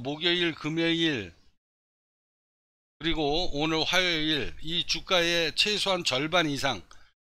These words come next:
절반 이상을 양봉으로 회복해서 내일 장이 끝나지 않으면, 어, 주가는 점점 더 하방 압력을 받을 수가 있다. 그래서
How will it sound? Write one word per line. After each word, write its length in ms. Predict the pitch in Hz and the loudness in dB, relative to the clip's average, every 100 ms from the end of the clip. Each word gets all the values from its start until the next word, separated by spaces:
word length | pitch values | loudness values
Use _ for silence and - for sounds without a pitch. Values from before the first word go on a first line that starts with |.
| _ | _
절반 440 | - 135 151 160 151 | -2 0 4 2 2
이상을 600 | 131 143 139 117 147 139 | 0 0 0 0 -2 0
양봉으로 680 | 127 151 151 156 151 143 131 156 160 131 - _ _ _ _ _ _ - | 0 0 -2 -2 -2 -4 -4 -4 -4 -6 -16 _ _ _ _ _ _ -4
회복해서 600 | 160 135 127 139 110 - - - _ _ _ _ - | -2 0 2 2 0 -4 -20 -20 _ _ _ _ -4
내일 280 | 127 175 170 | 2 2 4
장이 320 | 175 170 160 | 2 4 0
끝나지 480 | 214 208 202 165 147 | -2 2 2 4 0
않으면, 800 | 117 127 135 139 117 120 80 - - - - _ _ _ _ _ _ | 0 -2 -2 -2 -2 -4 -6 -6 -8 -10 -16 _ _ _ _ _ _
어, 520 | 123 120 117 110 107 104 | -4 -2 -2 -2 -4 -4
주가는 380 | - 156 151 135 | 0 0 2 0
점점 380 | 131 135 139 131 | -4 -2 -4 -2
더 400 | 123 110 139 - | -4 -4 -6 -8
하방 460 | - 135 151 147 | -2 0 0 -2
압력을 420 | 107 127 139 139 139 | -4 -2 -2 -4 -6
받을 260 | - 117 123 | -8 -8 -8
수가 220 | - 127 | -4 -4
있다. 320 | 104 - 104 | -4 -6 -6
그래서 540 | 107 123 135 110 123 | -6 -6 -6 -4 -6